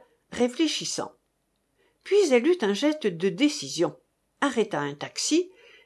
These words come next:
et sans trop savoir ce qu'elle faisait, mais dans un besoin irrésistible d'action et de lutte, elle donna l'adresse du Nouveau Palace. Là,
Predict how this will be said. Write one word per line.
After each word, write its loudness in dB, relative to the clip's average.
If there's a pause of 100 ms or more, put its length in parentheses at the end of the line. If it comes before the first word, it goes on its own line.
(160)
et 8
sans 2
trop -2
savoir 0
ce -6
qu'elle -4
faisait, -2 (460)
mais 4
dans 0
un 6
besoin -2 (140)
irrésistible -2
d'action 0
et 0
de -4
lutte, 0 (540)
elle 0
donna 2
l'adresse 0
du -4
Nouveau 2
Palace. -6 (800)
Là, 0